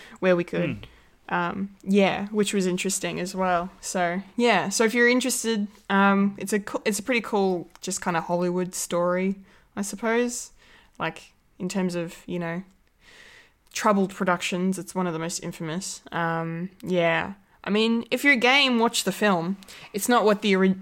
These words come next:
Speaker 1: the director originally intended. I mean, he did, he wasn't even allowed to finish the film. Um,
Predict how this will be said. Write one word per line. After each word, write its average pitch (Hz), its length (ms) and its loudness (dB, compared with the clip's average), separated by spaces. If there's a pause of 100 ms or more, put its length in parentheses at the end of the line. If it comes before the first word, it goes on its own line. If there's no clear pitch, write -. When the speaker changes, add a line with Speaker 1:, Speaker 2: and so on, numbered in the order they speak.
Speaker 1:
the 190 200 2
director 180 420 0
originally 170 420 -2
intended. 170 520 -2
I 175 60 -6
mean, 170 180 -4
he 180 120 -2
did, 175 180 -6
he 180 100 -4
wasn't 170 300 -2
even 165 420 -8
allowed 160 340 -4
to 156 100 -14
finish 175 440 -6
the 160 140 -10
film. 165 380 -6 (560)
Um, 160 580 2